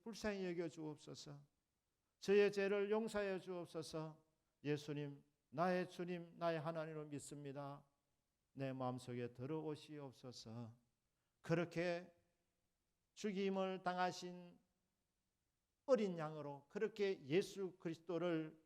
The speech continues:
시인하고 고백하는 시간이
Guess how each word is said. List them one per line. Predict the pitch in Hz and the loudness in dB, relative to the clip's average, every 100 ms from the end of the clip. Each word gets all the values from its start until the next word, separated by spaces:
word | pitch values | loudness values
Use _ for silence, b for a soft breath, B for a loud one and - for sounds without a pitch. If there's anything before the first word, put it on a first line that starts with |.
| _ _ _ - | _ _ _ -8
시인하고 | - 240 240 240 226 220 214 214 - - _ _ _ _ | -4 2 4 10 10 12 8 6 -2 -16 _ _ _ _
고백하는 | - 208 220 233 233 226 | 0 6 10 12 12 12
시간이 | 220 240 226 254 190 | 8 12 12 12 10